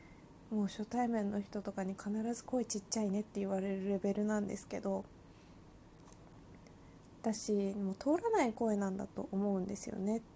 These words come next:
思っていたんですけど、うん、でも、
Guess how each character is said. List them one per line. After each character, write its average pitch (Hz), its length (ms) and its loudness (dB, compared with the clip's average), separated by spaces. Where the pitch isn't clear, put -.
思 214 160 2
っ 262 40 -4
て - 180 0
い 190 80 2
た 226 180 0
ん 220 80 4
で 190 80 4
す - 100 6
け 196 140 0
ど、 220 280 0
う 208 40 2
ん、 196 220 2
で 214 120 2
も、 196 260 2